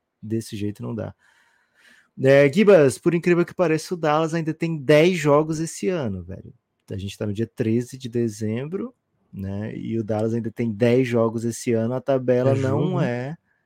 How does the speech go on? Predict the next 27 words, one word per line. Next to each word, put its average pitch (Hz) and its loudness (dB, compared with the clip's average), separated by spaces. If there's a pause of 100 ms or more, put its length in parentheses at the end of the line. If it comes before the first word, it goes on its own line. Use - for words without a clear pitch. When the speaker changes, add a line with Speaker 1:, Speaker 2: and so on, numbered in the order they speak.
(140)
Speaker 1:
é, 107 -6
é, 90 -6
a 87 -10
tabela 107 -2
não 151 -2
é 131 0
assim 156 -8 (240)
clean, 165 2 (240)
sabe? 113 -8 (120)
Tem, 113 -2
ó, 87 -6
Minnesota 131 -2 (1120)
duas 143 2
vezes, 120 -4 (360)
de-, 101 -6
dentro 131 -2
desses 139 -8
dez, 92 -4
né? 101 -8
Não 110 -2
é 110 -2
na, 113 -6
não 120 -8
tô 110 -6
falando 113 -4
na 117 -4
sequência. 110 -10